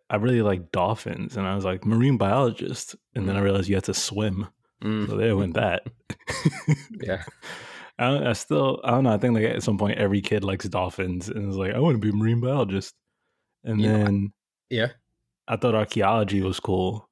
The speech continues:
Speaker 1: like, some Indiana Jones type shit. I had a science teacher in, like, middle school who would, like, tell us about, like, all these archaeological digs, and they found, like, these lost cities, and, like, they still haven't found Atlantis. I'll be like, "Yeah, I'm gonna find Atlantis."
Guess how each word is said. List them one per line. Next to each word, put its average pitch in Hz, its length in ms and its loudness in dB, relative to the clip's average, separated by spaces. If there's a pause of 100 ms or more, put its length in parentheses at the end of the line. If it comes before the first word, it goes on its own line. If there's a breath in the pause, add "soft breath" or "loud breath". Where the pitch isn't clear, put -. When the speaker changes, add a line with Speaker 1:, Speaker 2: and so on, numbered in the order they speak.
(600 soft breath)
Speaker 1:
like, - 360 -4
some 107 200 0
Indiana 98 400 2
Jones 95 360 2
type 92 200 0
shit. 95 280 -2
I 95 100 2
had 104 100 2
a 98 360 0
science 101 600 0
teacher 101 360 -2
in, 95 120 0
like, 92 180 -4
middle 101 240 2
school 107 460 -2 (560 soft breath)
who 110 100 0
would, 101 120 2
like, 95 200 2
tell 104 240 2
us 95 140 0
about, 92 260 2
like, 95 140 0
all 95 140 4
these 95 140 0
archaeological 98 680 0
digs, 95 400 0
and 90 60 -4
they 87 100 -2
found, 95 240 0
like, 92 160 -2
these 92 180 0
lost 98 300 0
cities, 98 480 2
and, 90 240 -2 (520 loud breath)
like, 95 240 -2
they 87 100 -2
still 107 220 0
haven't 101 200 2
found 98 240 2
Atlantis. 92 640 0
I'll 92 100 -4
be 92 100 0
like, 92 100 2
"Yeah, 95 120 2
I'm 92 80 2
gonna 95 80 0
find 90 220 -2
Atlantis." 120 600 -2